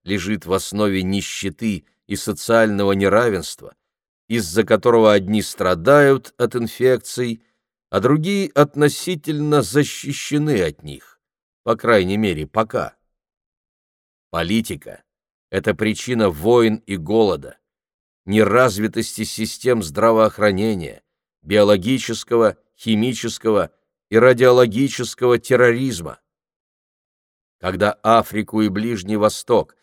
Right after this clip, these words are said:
в очередной раз охватывает политический хаос,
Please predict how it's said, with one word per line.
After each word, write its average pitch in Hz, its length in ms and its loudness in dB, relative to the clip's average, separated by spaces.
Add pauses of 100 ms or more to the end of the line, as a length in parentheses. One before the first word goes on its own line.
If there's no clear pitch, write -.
(200)
в - 80 -4
очередной 110 540 2
раз 120 300 2
охватывает 110 680 0
политический 110 800 -6
хаос, 117 640 -2